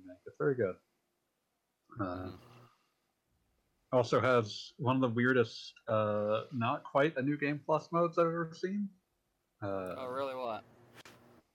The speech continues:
Speaker 1: when you select your character, uh, at the start, when you, like, select your build at the start of the game, you have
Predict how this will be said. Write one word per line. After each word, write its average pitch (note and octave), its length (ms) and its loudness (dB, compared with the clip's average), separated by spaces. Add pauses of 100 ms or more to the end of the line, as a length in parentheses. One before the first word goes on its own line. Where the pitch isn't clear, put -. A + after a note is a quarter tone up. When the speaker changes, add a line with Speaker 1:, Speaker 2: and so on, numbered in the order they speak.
Speaker 1:
when B2 180 2
you B2 280 2
select D3 460 -2
your C#3 80 2
character, G2+ 960 0 (280)
uh, G2+ 220 -6
at A2+ 100 -14
the A#2 80 -14
start, B2 320 -6
when A#2 120 2
you, A2+ 220 -2 (140)
like, A2 180 0
select C3 300 -2
your A#2+ 80 0
build A2 180 2
at G2 60 -8
the F#2+ 80 -18
start G#2 180 -4
of G2 60 -6
the - 80 -18
game, F#2+ 260 -14
you F#2 100 -20
have F#2+ 180 -8